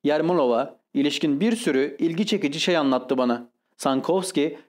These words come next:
Gürcistan'ı seviyor, bu ülkenin parlak bir geleceği olduğuna inanıyor. Gürcistan bin yedi yüz seksen üç yılında Rusya'nın egemenliğini kabul etmişti. Fakat bu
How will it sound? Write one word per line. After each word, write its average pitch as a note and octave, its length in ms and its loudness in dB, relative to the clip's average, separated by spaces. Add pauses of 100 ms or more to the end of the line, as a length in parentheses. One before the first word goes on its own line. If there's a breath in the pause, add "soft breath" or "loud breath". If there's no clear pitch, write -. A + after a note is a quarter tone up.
Gürcistan'ı F#3 520 0
seviyor, D3 460 2 (380)
bu G#3 160 2
ülkenin C#3 380 0
parlak D#3 420 0
bir C3+ 60 0
geleceği C#3 420 0
olduğuna C#3+ 340 2
inanıyor. C3+ 520 0 (320)
Gürcistan D3 760 -2 (240)
bin E3 160 0
yedi E3+ 200 0
yüz G#3 180 -2
seksen D#3+ 300 0
üç G3 160 -4
yılında C3+ 540 0 (160)
Rusya'nın F#3 440 0
egemenliğini D3 640 0
kabul D3 240 0
etmişti. C3 600 -2 (340)
Fakat D3 440 -2
bu D#3 300 0